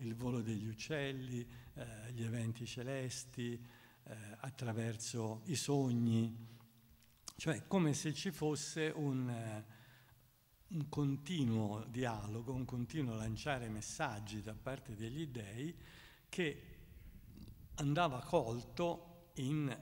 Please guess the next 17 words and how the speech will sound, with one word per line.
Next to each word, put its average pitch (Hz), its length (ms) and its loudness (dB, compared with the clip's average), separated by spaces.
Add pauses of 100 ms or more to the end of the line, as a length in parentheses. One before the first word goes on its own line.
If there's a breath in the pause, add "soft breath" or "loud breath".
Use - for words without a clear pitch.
momenti 120 560 0 (340)
particolarmente 117 840 -2
favorevoli 139 760 0
e 135 140 -4
da 117 160 -2
persone 143 1080 -4
che 113 180 -10
conoscevano 123 1120 -4 (720 loud breath)
la 110 120 -4
lingua, 101 440 0
diciamo, 98 400 -6
da 117 100 -2
persone 120 460 -2
che 110 160 -6
conoscevano 123 600 -4
il 110 180 -4
codice 104 640 -6